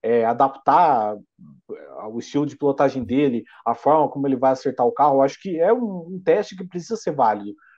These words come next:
porque não acho que é, é legal pro Ricardo ir pra McLaren que ele esteja andando em sétimo, em oitavo, que vez ou outra não vá aos pontos. A McLaren não, não está ganhando nada com isso, então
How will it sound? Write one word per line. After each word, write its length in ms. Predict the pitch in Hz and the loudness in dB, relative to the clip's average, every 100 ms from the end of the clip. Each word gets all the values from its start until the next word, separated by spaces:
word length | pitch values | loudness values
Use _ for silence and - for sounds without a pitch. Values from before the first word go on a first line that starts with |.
| _ - | _ -8
porque 260 | 143 175 | -6 -4
não 240 | 180 180 165 | -4 0 0
acho 220 | 240 - | -2 -6
que 120 | - | -4
é, 500 | 175 165 135 123 87 | 0 2 2 2 0
é 40 | 131 | 0
legal 480 | 156 139 147 156 147 | 0 4 6 6 4
pro 160 | - | 0
Ricardo 460 | 208 214 147 135 120 | 2 2 2 2 2
ir 80 | 139 | 2
pra 140 | 175 | 2
McLaren 500 | 165 165 - 135 160 | 2 0 2 2 0
que 80 | 175 | -4
ele 80 | 233 | -8
esteja 360 | - 185 170 | -2 -2 -2
andando 420 | 190 160 156 131 - _ _ - | 0 2 2 0 -8 _ _ -12
em 120 | 156 | -12
sétimo, 680 | 151 151 156 147 120 113 | -2 2 2 0 -6 -6
em 100 | 120 | -2
oitavo, 560 | 139 135 143 151 117 104 | -4 0 4 4 2 -6
que 100 | - | -14
vez 220 | 110 139 | -4 0
ou 80 | 139 | 0
outra 160 | 135 139 | 0 -2
não 120 | 131 | -2
vá 120 | 135 | 0
aos 160 | 135 131 | 0 0
pontos. 380 | 131 139 - _ _ _ | -2 -2 -4 _ _ _
A 60 | 120 | -4
McLaren 500 | 135 139 147 151 175 | -4 0 2 2 0
não, 280 | 180 175 165 | -6 -6 -8
não 60 | |
está 220 | 165 - 160 | -4 0 2
ganhando 300 | 165 175 180 | 0 0 0
nada 260 | 156 180 | 0 0
com 140 | 156 123 | -2 -2
isso, 240 | 127 - | -4 -6
então 280 | 147 156 165 | -4 -2 -2